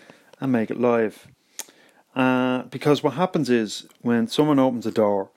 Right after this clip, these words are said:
or someone slams a door, <laughs> or someone just walks in on you, yeah, okay, you can stop it, and you can resume it, but your train of thought is completely taken away. And I like to do, I find that my best work,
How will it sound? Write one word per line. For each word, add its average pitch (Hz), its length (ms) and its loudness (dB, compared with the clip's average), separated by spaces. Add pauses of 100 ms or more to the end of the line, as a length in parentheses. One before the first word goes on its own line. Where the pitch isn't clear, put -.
(320)
or 107 80 -2
someone 131 460 2
slams 120 440 2
a 107 60 -6
door, 104 400 0 (140)
<laughs> - 140 -16
or 147 60 -4
someone 151 400 0
just 127 220 0
walks 117 400 0
in 117 160 -2
on 110 140 -2
you, 101 160 -8 (760)
yeah, - 180 -6 (100)
okay, 110 340 2
you 123 220 -4
can 131 120 -2
stop - 380 -4
it, 127 180 -6 (460)
and 135 140 4
you 131 80 2
can 139 120 0
resume 123 440 0
it, 113 120 -14
but - 200 -2 (260)
your 139 140 0
train 175 320 0
of - 80 -6
thought 131 240 2
is - 100 -10
completely 117 460 -2
taken 104 340 -2
away. 98 320 -4 (800)
And 127 140 2
I 151 100 4
like 147 320 2 (380)
to 127 100 -6
do, 123 260 2
I 131 120 -2
find 165 340 0
that 135 160 2
my 120 160 -2
best 151 420 0
work, 120 420 2